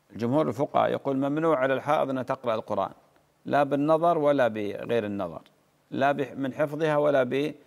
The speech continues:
من المصحف. القول الثاني قالوا، أم، ما في دليل ص-، صحيح صريح على أن الحائض ممنوعة من قراءة القرآن،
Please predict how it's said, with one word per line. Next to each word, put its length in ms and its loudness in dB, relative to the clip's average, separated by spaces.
من 140 -4
المصحف. 460 0
القول 400 4
الثاني 640 0
قالوا، 340 2
أم، 280 -10
ما 200 0
في 200 -2
دليل 480 2
ص-، 240 -10
صحيح 640 0
صريح 720 2
على 220 2
أن 180 -2
الحائض 400 0
ممنوعة 420 -2
من 140 -2
قراءة 420 -2
القرآن، 340 -6